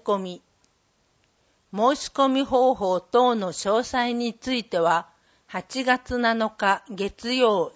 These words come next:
十七時以降から。記念貨幣の画像と詳細は、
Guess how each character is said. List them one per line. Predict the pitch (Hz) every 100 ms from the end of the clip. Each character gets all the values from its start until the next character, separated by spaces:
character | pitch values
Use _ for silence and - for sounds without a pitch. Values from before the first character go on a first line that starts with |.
| 170
十 | 180 220
七 | 262 262 254 254
時 | 214 233
以 | 247 254
降 | - 226 185
か | - 175 156
ら。 | 147 - _ _ _ _ _ _ _ _ _ _ _ _ _ _ -
記 | 214
念 | 226 277 277
貨 | - 269 269
幣 | 247 226
の | 202 175
画 | 151 160
像 | 170 226 226
と | 226 240
詳 | - 202 233
細 | - 220 208
は、 | 190 180 185